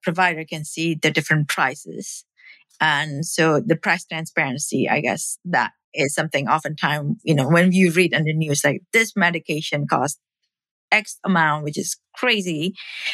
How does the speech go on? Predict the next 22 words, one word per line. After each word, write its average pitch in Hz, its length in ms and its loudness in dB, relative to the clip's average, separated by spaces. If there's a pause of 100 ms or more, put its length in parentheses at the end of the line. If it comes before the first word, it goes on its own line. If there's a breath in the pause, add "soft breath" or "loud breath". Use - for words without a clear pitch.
(160 loud breath)
Uh, 147 420 2
and 165 140 0
then 165 140 2
you 165 100 0
have 160 140 -2
different 240 300 0
insurance, 170 540 0
they - 100 2
have 156 180 0
a 156 120 -14
different, 165 720 0
um, 165 600 0 (240)
agreement 190 720 2
to 165 320 6
have 156 180 0 (380)
for 175 120 2
the 160 80 0
same 180 220 2
drug 151 300 2 (180)
will 151 140 0
cost - 280 0
different - 280 -2